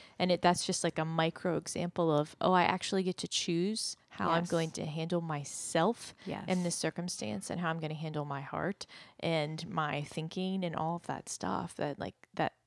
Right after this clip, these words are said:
Speaker 1: it, that is it exactly.
Speaker 2: Yes.
Speaker 1: And it's so profound to watch someone doing that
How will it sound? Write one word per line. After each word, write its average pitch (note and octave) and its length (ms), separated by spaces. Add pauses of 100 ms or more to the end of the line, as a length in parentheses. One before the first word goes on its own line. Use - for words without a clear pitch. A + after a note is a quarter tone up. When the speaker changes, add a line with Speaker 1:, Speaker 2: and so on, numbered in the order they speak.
(880)
Speaker 1:
it, - 160 (420)
that E3+ 380
is D3+ 80
it D#3 100
exactly. F#3+ 760
Speaker 2:
Yes. E3 380
Speaker 1:
And F#3 140
it's - 120
so F#3 140
profound E3+ 800
to - 100
watch D#3+ 240
someone E3 300
doing E3 360
that - 300